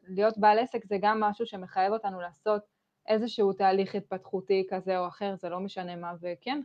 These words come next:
חלק מזה יהיה גם להתעמת עם דברים ש-, שהיו לנו בעבר, כי אני חושבת שככל שאנחנו נהיה יותר פתוחים למקומות האלה, ככה הקהל שלנו יהיה יותר מדויק ויותר יתחבר אלינו,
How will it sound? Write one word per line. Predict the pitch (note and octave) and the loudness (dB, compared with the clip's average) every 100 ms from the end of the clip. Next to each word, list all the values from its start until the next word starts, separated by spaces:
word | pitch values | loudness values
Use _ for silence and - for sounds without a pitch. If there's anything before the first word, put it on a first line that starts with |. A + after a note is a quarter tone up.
| - | -2
חלק | G#3+ A3+ | -2 0
מזה | A3 G3+ F#3+ F3+ - _ _ G3 | -2 -2 -2 -4 -8 _ _ -2
יהיה | G#3 A3 | 0 2
גם | B3 | 2
להתעמת | A#3 G#3 G#3 G3 G3+ G3 | 2 2 0 -2 -2 -4
עם | G3 F#3 | -4 -2
דברים | F3+ F#3+ F#3+ | -2 -2 -4
ש-, | F#3+ F#3 F3+ | -2 -2 -2
שהיו | - F3+ F#3+ | -2 -2 -2
לנו | F#3+ F3+ | -4 -6
בעבר, | E3 E3 G3+ A#3 | -6 0 0 0
כי | G3+ | -6
אני | F3 | -10
חושבת | - A3 A#3 | -4 0 0
שככל | - F#3+ - F#3 - G#3+ A3 | -2 -8 -8 -10 0 0 2
שאנחנו | A3+ G#3 G#3 G#3 | -2 -4 -4 -4
נהיה | G3+ G#3 | -2 -2
יותר | G3 G#3 G3+ | -2 -2 -2
פתוחים | - G3+ - G#3+ G3 | -6 -14 -4 -4 -2
למקומות | F#3 F#3 F#3+ F#3 G#3 A#3+ | -2 -2 -4 -2 -4 0
האלה, | B3+ D4 D4 _ _ - | 0 0 -4 _ _ 2
ככה | G#3+ A#3 A3 | 2 4 2
הקהל | G#3+ G3 G3+ | 6 4 4
שלנו | A3 G#3 G3+ | 0 0 0
יהיה | F#3+ G3 | 0 0
יותר | F#3 F#3+ G3 | 0 0 -2
מדויק | G3+ F3+ F#3+ C#4 A#3 | -2 0 2 2 2
ויותר | F#3 F3 G3+ | -2 0 0
יתחבר | G3 - F3 F#3+ G3 | 0 -4 -4 -2 0
אלינו, | F3+ F3 E3 | -2 -6 -12